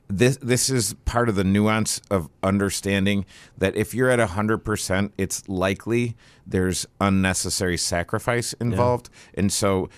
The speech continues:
Speaker 1: this, this is where you want to understand Monte Carlo and statistics and some other things, which your, your certified financial planner can help you with.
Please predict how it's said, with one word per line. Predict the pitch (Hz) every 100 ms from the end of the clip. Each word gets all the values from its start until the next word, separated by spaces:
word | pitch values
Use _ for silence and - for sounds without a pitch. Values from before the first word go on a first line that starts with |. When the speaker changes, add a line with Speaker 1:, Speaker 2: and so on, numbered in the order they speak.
| -
Speaker 1:
this, | 110 113
this | - 131 151
is | 113
where | 117
you | 107 101
want | 98 98 -
to | 107 95
understand | 98 98 95 90 101 92 90 87 - - - - _
Monte | 95 95 98
Carlo | 104 95 92 92 90 90 -
and | 85 82 80 73 -
statistics | - 87 - 95 - 92 -
and | 85
some | - 85
other | 85 85
things, | - 85 87 -
which | 90 -
your, | 95 98 -
your | 95 98 98
certified | 95 - 104 101 92
financial | 104 98 110
planner | 117 113 98
can | 92
help | 85 90
you | 71
with. | 62 -